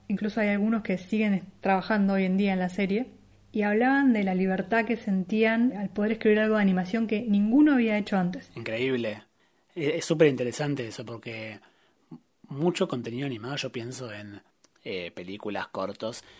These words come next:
Speaker 1: Claro.
Speaker 2: sale de los animadores.
Speaker 1: Claro, eran escritores de comedia, muchos habían trabajado, eh, o en Saturday Night Live, o en, incluso en, en ese donde nacieron los Simpsons, en el Tracy
Speaker 2: Sí.
Speaker 1: Ullman Show, o en sitcoms. O sea, sabían escribir cosas graciosas.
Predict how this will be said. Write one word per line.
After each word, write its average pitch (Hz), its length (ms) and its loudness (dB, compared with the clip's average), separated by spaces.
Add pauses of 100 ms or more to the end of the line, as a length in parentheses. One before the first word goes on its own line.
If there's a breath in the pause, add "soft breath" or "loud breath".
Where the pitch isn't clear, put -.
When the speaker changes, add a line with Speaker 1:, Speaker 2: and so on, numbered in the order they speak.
(220 loud breath)
Speaker 1:
Claro. 214 300 -2
Speaker 2:
sale 190 240 0
de 110 80 -2
los 107 180 -10
animadores. 95 760 -4 (160 loud breath)
Speaker 1:
Claro, 262 220 0
eran 330 180 4
escritores 285 400 2
de 254 100 4
comedia, 214 460 2
muchos 247 280 0
habían 220 200 -4
trabajado, 220 840 -2
eh, 180 420 -2
o 202 120 -2
en 196 120 0
Saturday 214 380 0
Night 208 180 0
Live, 285 480 0
o 196 400 0
en, 185 260 -2
incluso 214 300 -2
en, 196 300 0
en 208 100 0
ese 208 460 -2
donde 180 220 0
nacieron 175 280 0
los 190 100 2
Simpsons, 202 280 2
en 180 40 0
el 180 280 -4
Tracy 196 360 0
Speaker 2:
Sí. 196 60 0
Speaker 1:
Ullman 190 300 0
Show, 214 420 -2 (400 loud breath)
o 196 100 -4
en 185 140 -2
sitcoms. 202 920 -2 (360 soft breath)
O - 40 -18
sea, 190 180 -2
sabían 233 540 4
escribir 208 420 0
cosas 202 260 -2
graciosas. 190 640 -6